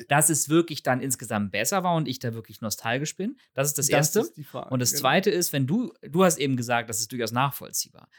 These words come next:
Speaker 1: Das wäre
Speaker 2: Ja.
Speaker 1: der zweite Schritt. Den würde ich halt überhaupt nicht mitgehen, ähm, weil man da halt sehr, sehr viel ausblendet, dass es ein verfickter totalitärer Staat war. Dass der Osten dieses Landes mit dem
Speaker 2: Es
Speaker 1: man
Speaker 2: war
Speaker 1: mal
Speaker 2: kein totalitärer Staat. Die D D R war ein autokratisches Regime.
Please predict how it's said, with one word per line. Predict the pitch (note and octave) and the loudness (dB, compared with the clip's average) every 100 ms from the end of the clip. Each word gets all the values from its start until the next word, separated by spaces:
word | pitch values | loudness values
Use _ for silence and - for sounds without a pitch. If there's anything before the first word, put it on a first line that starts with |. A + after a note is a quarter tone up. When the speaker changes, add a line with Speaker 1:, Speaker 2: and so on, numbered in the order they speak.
| - | -6
Speaker 1:
Das | A2+ | 2
wäre | D3+ | 4
Speaker 2:
Ja. | D#3 | 4
Speaker 1:
der | D3 | 4
zweite | D#3 D3+ A#2 | 2 2 0
Schritt. | - G2+ _ - _ | -6 -8 _ -20 _
Den | B2+ C3+ | -2 2
würde | D#3+ | 2
ich | C#3+ | 2
halt | C#3+ | 0
überhaupt | C3+ B2+ C#3 B2+ | 0 -2 -4 -6
nicht | D3+ | -2
mitgehen, | F#3 - A2 A#2 D#3+ - _ _ - | -2 -2 -4 -4 -4 -14 _ _ 0
ähm, | B2 B2 B2 A#2 A#2+ - _ _ | 2 2 0 -8 -16 -20 _ _
weil | F#2+ A#2+ B2+ B2+ B2+ - - | -8 0 2 2 -2 -12 -10
man | C3 B2 | -2 0
da | B2+ | 2
halt | A#2+ | 0
sehr, | B2 B2 | 0 -2
sehr | B2+ | -2
viel | E3+ | -2
ausblendet, | B3 C4 - G2+ G2 - | -2 -4 -4 -4 -6 -4
dass | A2 | -2
es | - | -2
ein | - C3+ | -4 -6
verfickter | C3 A2+ - C3+ | -10 -10 -6 -6
totalitärer | C#3+ C3 C3+ C3+ D3+ D#3+ | -6 -10 -8 -6 -4 -4
Staat | - - - | -6 -10 -10
war. | G#2+ G#2 - _ _ _ _ _ _ | -8 -8 -10 _ _ _ _ _ _
Dass | C3+ - | 0 2
der | C#3+ | 2
Osten | - D#3+ - F#3+ | 4 2 2 2
dieses | C#3 B2+ A#2+ | 0 0 -2
Landes | A2 C3 F#3 G#3 D3+ | 0 0 0 -2 -4
mit | C3+ | -2
dem | B2 A#2+ _ - | -4 -4 _ 0
Speaker 2:
Es | E3 | 4
Speaker 1:
man | C#3 | 4
Speaker 2:
war | D#3 | 4
Speaker 1:
mal | E3 - | 4 4
Speaker 2:
kein | D#3 | 2
totalitärer | D3 C3 C3 C3+ C#3+ C3+ - | -2 -6 -6 -8 -10 -10 -10
Staat. | - C3 C#3+ | -8 -10 -8
Die | |
D | C#3 B2 | -8 -4
D | |
R | C#3 D#3 | -2 0
war | C#3+ | 0
ein | C#3 | -2
autokratisches | - D3 D3+ - A2+ - - - - | -6 -8 -6 -10 -12 -12 -12 -10 -12
Regime. | - - - D3 | -12 -14 -16 -20